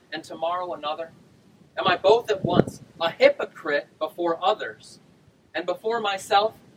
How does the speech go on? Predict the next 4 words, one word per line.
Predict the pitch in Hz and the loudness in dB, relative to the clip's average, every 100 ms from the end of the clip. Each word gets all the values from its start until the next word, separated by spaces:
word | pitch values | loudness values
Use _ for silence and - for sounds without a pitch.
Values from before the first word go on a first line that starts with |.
| _ _ _ | _ _ _
a | - - | -4 -4
contemptibly | - 185 - - 214 - - 427 415 415 - | -4 -6 -6 -8 -6 -2 0 0 2 2 2
woebegone | 320 175 180 339 147 143 143 143 - | 0 0 0 -2 -2 -4 -6 -10 -20
weakling? | 135 - - - | -20 -20 -20 -20